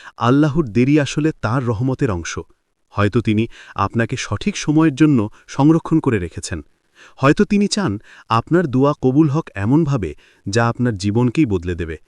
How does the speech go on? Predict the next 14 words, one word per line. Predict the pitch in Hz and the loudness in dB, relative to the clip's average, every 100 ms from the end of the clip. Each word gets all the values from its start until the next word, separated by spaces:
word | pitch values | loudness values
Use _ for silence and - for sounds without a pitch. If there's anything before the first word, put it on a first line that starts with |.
| _ _ _ _ | _ _ _ _
তাই | 98 | -4
ধৈর্য | 87 92 95 101 | -2 -2 -2 -2
ধরুন, | 90 117 160 - _ _ | 0 2 0 -4 _ _
অপেক্ষা | 92 95 135 - 160 | -6 -2 -2 -2 -2
করুন | 156 165 220 - - - | 2 2 0 -8 -14 0
এবং | 143 156 | 4 4
সর্বদা | - 131 143 156 170 151 | 2 0 2 2 2 2
আল্লাহর | 110 117 131 135 | 0 0 0 0
উপর | 147 | 0
ভরসা | 98 95 - | 0 -4 -6
রাখুন। | 87 80 - 78 _ _ - - | -8 -8 -10 -12 _ _ -20 -8
কারণ | - 131 135 | 0 4 4
যার | 110 110 131 | 4 2 4
ঈমান | 131 | 4